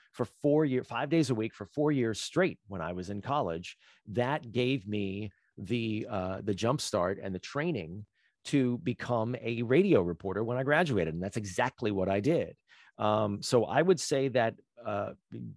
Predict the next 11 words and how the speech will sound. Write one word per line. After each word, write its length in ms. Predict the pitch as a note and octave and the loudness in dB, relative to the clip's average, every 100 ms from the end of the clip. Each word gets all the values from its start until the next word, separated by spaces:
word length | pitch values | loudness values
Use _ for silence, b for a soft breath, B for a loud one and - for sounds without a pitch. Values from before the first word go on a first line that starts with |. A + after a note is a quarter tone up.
| _ | _
being 340 | C3 D3 F3+ F3 | 0 2 4 4
in 140 | D#3+ | 2
public 400 | - D#3+ E3 D3+ | 0 0 0 0
relations 640 | D3 D#3+ E3 C3 A#2 A#2 | 0 0 -2 -4 -4 -4
doesn't 420 | F#2+ A#2 B2+ D3 B2 | 0 2 2 0 0
necessarily 920 | B2+ - B2 - - D#3+ F#3 A#2+ A#2 | 0 0 -4 -6 -2 0 2 2 2
require 720 | G#2+ A#2+ - B2+ C3 B2+ B2 | 2 -2 -2 0 0 0 -2
a 60 | A#2+ | -4
public 480 | - - B2 B2+ A#2+ | -6 -8 -4 -4 -2
relations 500 | A#2 A2 - G#2+ - | -2 -2 -4 -6 -4
degree. 480 | G2+ F#2+ F2 C2+ | -4 0 0 -2